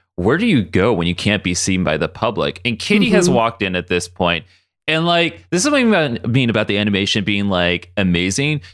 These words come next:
Speaker 1: but she makes this expression that is, like, wow, it's like a chef's kiss, so good. Like, you can see that she is physically pained by hearing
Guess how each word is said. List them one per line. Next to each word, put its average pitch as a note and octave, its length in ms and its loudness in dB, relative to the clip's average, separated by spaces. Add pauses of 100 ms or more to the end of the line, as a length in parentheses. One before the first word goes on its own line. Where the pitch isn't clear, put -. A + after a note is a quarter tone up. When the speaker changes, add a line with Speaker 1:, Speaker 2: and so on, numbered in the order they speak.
(160)
Speaker 1:
but D3 100 2
she F3 160 0
makes D#3+ 320 0
this C4 160 0
expression B2 800 0 (340)
that B2+ 300 0
is, C#3+ 300 0 (220)
like, F3 200 0
wow, G2+ 340 -2
it's - 140 -2
like G3 120 0
a F3+ 60 0
chef's - 420 0
kiss, C#3 420 0
so G3 440 2
good. F#2+ 400 2
Like, C#3 180 0
you E3 140 0
can F3+ 140 -4
see G3+ 260 0
that F#3+ 180 0
she F#3+ 300 0
is E3 160 0
physically F#3 580 0
pained B2 580 -2
by G2 200 0
hearing F2+ 720 0